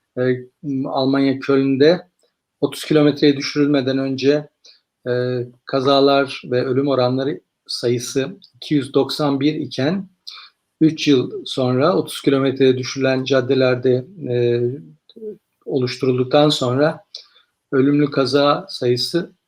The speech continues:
doksan dörde düşmüş. İki yüz doksan birden doksan dörde. Yaklaşık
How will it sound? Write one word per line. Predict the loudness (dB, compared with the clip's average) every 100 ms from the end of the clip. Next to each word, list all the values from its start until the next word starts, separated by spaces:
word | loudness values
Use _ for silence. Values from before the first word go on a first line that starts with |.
| _ _ -6
doksan | -6 -2 -2 2
dörde | 2 2 0 -2
düşmüş. | -8 -12 -12 -12 -14 _ _ _ _
İki | -20 -8 -6
yüz | -2
doksan | -2 -2 -2 -4 -2
birden | 0 0 0 -2 -2
doksan | -4 -4 -4 -4 -4
dörde. | -4 -4 -4
Yaklaşık | -4 -4 -6 -6 -10